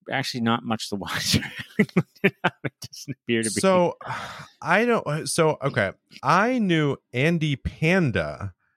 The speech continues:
Speaker 2: And
Speaker 1: Mm.
Speaker 2: I don't know if it's the same thing. I'm looking it up
Speaker 1: I
Speaker 2: now. No,
Speaker 1: don't
Speaker 2: Andy
Speaker 1: think
Speaker 2: Pandy is
Speaker 1: it is.
Speaker 2: different. So Andy Pandy
Speaker 1: Mm.
Speaker 2: was a cartoon, a cartoon panda that, um, as I'm looking it up, seems to have some pretty problematic, uh, African <laughs> stereotypes featured in it.
Speaker 1: Mm.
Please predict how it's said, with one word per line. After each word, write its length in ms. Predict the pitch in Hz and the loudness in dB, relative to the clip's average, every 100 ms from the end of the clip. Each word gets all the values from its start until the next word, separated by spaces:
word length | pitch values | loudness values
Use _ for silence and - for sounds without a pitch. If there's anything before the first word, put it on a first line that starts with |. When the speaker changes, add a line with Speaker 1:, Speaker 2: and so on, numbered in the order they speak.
| _ | _
Speaker 2:
And 100 | 123 | -4
Speaker 1:
Mm. 120 | 120 123 | -2 2
Speaker 2:
I 100 | 147 | 2
don't 160 | 160 | 4
know 100 | 156 | 2
if 120 | 139 | 2
it's 140 | 139 - | -4 -2
the 120 | 131 | -4
same 640 | - 131 135 135 131 127 - | 0 0 2 0 -2 -4 -10
thing. 300 | - 131 110 | 0 2 4
I'm 120 | 104 | 2
looking 240 | 110 117 123 | 0 0 0
it 120 | 113 | 2
up 100 | 110 | 2
Speaker 1:
I 40 | 113 | 2
Speaker 2:
now. 160 | 104 98 | 2 2
No, 60 | 107 | 2
Speaker 1:
don't 60 | |
Speaker 2:
Andy 200 | 131 151 | 2 2
Speaker 1:
think 80 | 165 | 2
Speaker 2:
Pandy 240 | 165 156 135 | 2 4 2
is 80 | 101 | 2
Speaker 1:
it 40 | |
is. 40 | |
Speaker 2:
different. 320 | 120 104 90 95 | 0 0 -2 -2
So 80 | |
Andy 320 | 117 135 180 180 | 0 0 0 0
Pandy 300 | 160 156 143 | 2 2 2
Speaker 1:
Mm. 40 | |
Speaker 2:
was 100 | 120 | 0
a 40 | 117 | 0
cartoon, 560 | 120 113 123 117 110 _ - | 0 0 2 2 0 _ -4
a 100 | 92 | -2
cartoon 360 | 107 107 98 | 0 0 0
panda 480 | 87 101 92 80 76 _ _ _ _ - | 0 0 2 0 -2 _ _ _ _ 0
that, 280 | 95 92 95 | 2 2 2
um, 260 | 95 95 | 0 2
as 160 | 92 95 | 0 0
I'm 100 | 95 | 0
looking 220 | 98 98 | 0 2
it 100 | 95 | 2
up, 180 | 92 - _ - | 2 0 _ -12
seems 260 | - 98 90 | -2 -2 2
to 140 | 95 | 4
have 240 | 92 90 - | 4 4 0
some 220 | - 95 - | -8 -6 -2
pretty 340 | 101 92 87 | 0 2 0
problematic, 800 | - 110 95 95 92 92 90 - | 0 0 2 2 2 2 0 -2
uh, 160 | 101 92 98 | -2 -2 -2
African 580 | 92 98 95 90 87 80 | -2 -2 -4 -4 -4 -8
<laughs> 0 | |
stereotypes 800 | - 98 92 92 - 156 - - | -4 -2 0 -2 0 -2 -2 -2
featured 500 | - - 233 139 160 | -2 0 0 2 2
in 100 | 135 | 2
it. 140 | 131 | 0
Speaker 1:
Mm. 240 | 185 202 | -4 -8